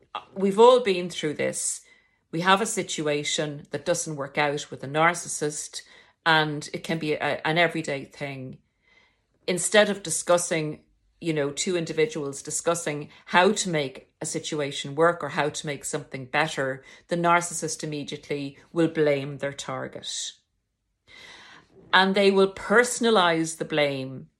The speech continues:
to the target, even if it's a logical thing that doesn't work out, even if it's something like your car breaking down. The narcissist will blame their target or victim and say, um, "The car is broken down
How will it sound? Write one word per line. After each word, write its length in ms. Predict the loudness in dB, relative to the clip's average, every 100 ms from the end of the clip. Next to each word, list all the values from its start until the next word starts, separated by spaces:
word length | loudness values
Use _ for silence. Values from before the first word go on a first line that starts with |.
| -10
to 100 | -6
the 100 | -6
target, 640 | -4 2 4 4 0 -6 -4
even 320 | -2 0 0
if 100 | -2
it's 160 | -4 -2
a 60 |
logical 460 | 2 2 2 -6 -8
thing 240 | -4 -4
that 120 | -6 -6
doesn't 300 | -6 -6 -8
work 200 | -6 -4
out, 380 | -4 -4 -8 -10 -12 -4
even 220 | -4 -2
if 100 | -6
it's 160 | -6 -4
something 340 | -4 -4 -2
like 440 | 0 0 -2 -12 _ _ -4
your 120 | -4
car 320 | 2 4 4
breaking 420 | 4 0 -2 -8 -6
down. 500 | -6 -6 -10 -14 -20 _ _ _ _ _ -2
The 80 | 4
narcissist 720 | 6 6 4 -2 -4 -4 -2
will 100 | -2
blame 600 | 2 2 2 -2 -4 -8 _ _ 2
their 140 | 2
target 480 | 4 4 4 2 -2
or 80 | -2
victim 400 | -4 -4 -6 -6
and 160 | -6
say, 720 | -2 4 4 4 0 -4 -10 _ _ _
um, 440 | -2 0 -2 -8 -14 _ _ _ _ _ _ -10
"The 60 | -4
car 360 | 6 6 6
is 120 | 2 0
broken 440 | 4 4 4 -2
down 580 | 0 0 0 -2 -6